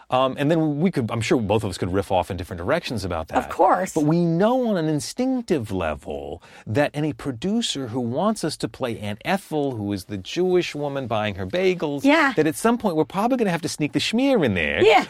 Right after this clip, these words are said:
Speaker 1: or else they're not gonna be satisfied.
Speaker 2: Right.
Speaker 1: Like, it's not gonna ring the bells
Speaker 2: And
Speaker 1: that they're
Speaker 2: also,
Speaker 1: hoping for.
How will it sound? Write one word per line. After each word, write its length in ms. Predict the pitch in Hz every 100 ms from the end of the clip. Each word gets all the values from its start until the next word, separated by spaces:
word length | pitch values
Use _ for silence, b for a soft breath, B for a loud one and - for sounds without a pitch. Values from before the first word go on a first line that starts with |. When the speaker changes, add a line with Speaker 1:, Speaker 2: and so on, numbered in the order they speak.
| -
Speaker 1:
or 160 | 180
else 160 | 208 -
they're 260 | 226 277
not 180 | 240 143
gonna 120 | 175 190
be 60 |
satisfied. 580 | 196 277 311 - - 120
Speaker 2:
Right. 200 | 415 440
Speaker 1:
Like, 120 | 151
it's 140 | 170 196
not 240 | 202 226
gonna 180 | 220 196
ring 300 | 170 190 180
the 80 | 156
bells 460 | 170 185 208 143
Speaker 2:
And 80 | 127
Speaker 1:
that 40 | 190
they're 20 | 208
Speaker 2:
also, 120 | 208
Speaker 1:
hoping 160 | 208 135
for. 340 | 107 76 -